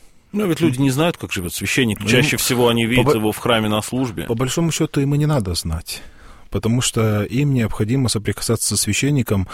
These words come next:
Speaker 2: именно с его, с духовной стороны, духовно-практической стороны. Вот, потому что, понятно, если люди будут лезть в его бытовую сторону, если люди будут, э, лезть в его семью, если это семейный священник, то понятно, что там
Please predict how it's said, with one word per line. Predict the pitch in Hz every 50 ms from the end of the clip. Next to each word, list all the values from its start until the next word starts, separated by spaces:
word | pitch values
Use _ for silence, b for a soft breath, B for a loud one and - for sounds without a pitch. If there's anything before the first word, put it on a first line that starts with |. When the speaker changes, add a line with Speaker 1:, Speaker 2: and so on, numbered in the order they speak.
| B B B B B B B
Speaker 2:
именно | - 117 123 123 120 113
с | 104 - -
его, | 107 107 113 117 110 101
с | 95
духовной | 98 104 107 - 143 139 127 107 92 85
стороны, | - - - 85 82 82 78 78 78 78
духовно-практической | 82 92 - - 143 131 117 107 - 110 - - - 120 - - - - 80
стороны. | - - - 85 85 85 82 80 78 80 B B B B B B B B B B B
Вот, | - 92 92 90 85 -
потому | 101 - 107 117 135
что, | 135 - -
понятно, | 101 - 120 127 143 147 - 123
если | 110 104 98 - - 110 107
люди | 104 107 117 113 113 107
будут | 104 110 113 110 104 - -
лезть | 104 110 104 - -
в | 104
его | 101 104 110 104
бытовую | 107 104 - 104 95 101 117 131 123
сторону, | - - - 110 104 101 101 92 92 92 90 87 85
если | 90 90 101 104 - - 104
люди | 101 107 120 107 110
будут, | 101 101 107 104 104 101 92 - -
э, | 95 90 90 90
лезть | 90 92 107 104 - - -
в | 104
его | 101 110 117 110 104
семью, | - - 107 101 101 117
если | 123 - - 101
это | 95 - -
семейный | - - 101 107 123 131 117 110
священник, | - - 104 98 - - 104 98 92 90 -
то | - -
понятно, | - 104 117 139 151 - 165 135
что | - - 123
там | - - 120 120